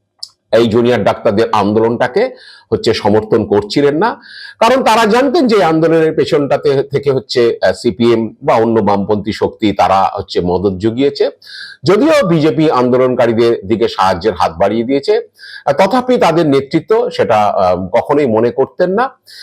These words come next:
এবং তারা মনে করেছেন যে এই আন্দোলনটা, আহ, হওয়ার ফলে, আহ, সামাজিক আন্দোলনটা হচ্ছে, এই আন্দোলনটাকে কেন্দ্র করেই হচ্ছে ঘনীভূত হয়েছে বা এটাকে কেন্দ্রবিত-, আহ, কেন্দ্র করেই হচ্ছে সামাজিক আন্দোলনটা ছড়িয়েছে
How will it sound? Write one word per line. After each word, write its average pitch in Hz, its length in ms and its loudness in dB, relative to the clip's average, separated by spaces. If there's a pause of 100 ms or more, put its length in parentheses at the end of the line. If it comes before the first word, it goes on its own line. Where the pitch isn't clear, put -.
(180)
এবং 139 240 2
তারা 156 240 2
মনে 170 200 2
করেছেন 226 360 0
যে 156 100 2
এই 151 120 4
আন্দোলনটা, 151 500 2
আহ, 175 380 0
হওয়ার 143 260 2
ফলে, 202 440 0
আহ, 107 280 2
সামাজিক 131 460 -2
আন্দোলনটা 147 520 0 (200)
হচ্ছে, 151 300 -2
এই 117 240 2
আন্দোলনটাকে 117 540 0
কেন্দ্র 107 340 -2
করেই 131 280 -2
হচ্ছে 101 360 0 (460)
ঘনীভূত 113 400 0
হয়েছে 131 440 0 (280)
বা 87 340 0
এটাকে 113 320 0
কেন্দ্রবিত-, 107 720 0
আহ, 98 320 0
কেন্দ্র 104 360 0
করেই 120 240 0
হচ্ছে 104 280 -2
সামাজিক 95 400 -4
আন্দোলনটা 98 500 -2
ছড়িয়েছে 123 500 0